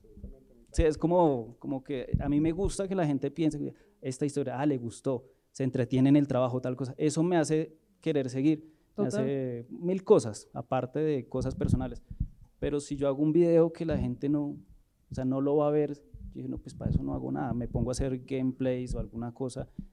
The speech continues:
Speaker 1: que es más fácil". Pues
Speaker 2: Total.
Speaker 1: entre comillas más fácil, porque son ocho horas ahí sentado como un marica,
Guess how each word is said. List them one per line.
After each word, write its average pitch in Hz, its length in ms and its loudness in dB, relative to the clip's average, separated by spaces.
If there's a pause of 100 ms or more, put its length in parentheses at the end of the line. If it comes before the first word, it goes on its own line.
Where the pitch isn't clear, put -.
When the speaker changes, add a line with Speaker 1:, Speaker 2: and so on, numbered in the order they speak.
(140)
Speaker 1:
que 127 80 -8
es 117 60 -4
más 120 160 -2
fácil". 117 320 -6 (320)
Pues 165 160 0
Speaker 2:
Total. - 60 6
Speaker 1:
entre 143 160 4
comillas 135 280 2
más 156 180 4
fácil, 156 260 0
porque 127 180 -12
son 120 120 -8
ocho 117 220 -8
horas 127 180 -6
ahí 135 80 -4
sentado 120 360 -6
como 127 160 -2
un 120 60 -6
marica, 117 320 -8